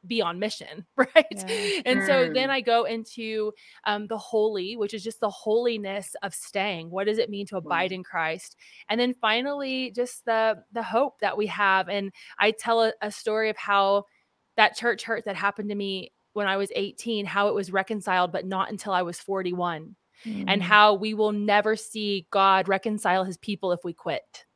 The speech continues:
Speaker 1: And so
Speaker 3: Mm.
Speaker 1: why we need to stay rooted and, uh, and established in Christ so we can see him finish what he started. So the book,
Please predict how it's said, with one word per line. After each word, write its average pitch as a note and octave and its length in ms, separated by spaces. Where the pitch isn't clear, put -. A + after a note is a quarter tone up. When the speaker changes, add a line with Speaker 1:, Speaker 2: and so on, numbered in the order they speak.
Speaker 1:
And G3 240
so G3+ 240
Speaker 3:
Mm. - 40
Speaker 1:
why F#3+ 480
we F#3+ 180
need F#3+ 180
to G3 80
stay F#3+ 380
rooted F#3 480
and, G3 480
uh, - 100
and - 180
established F#3 760
in G#3 180
Christ F#3 460
so G3 100
we G3+ 80
can G3+ 200
see F#3+ 180
him F#3+ 160
finish E3 320
what E3+ 100
he D#3 80
started. E3 480
So A3+ 80
the A3 120
book, B3+ 340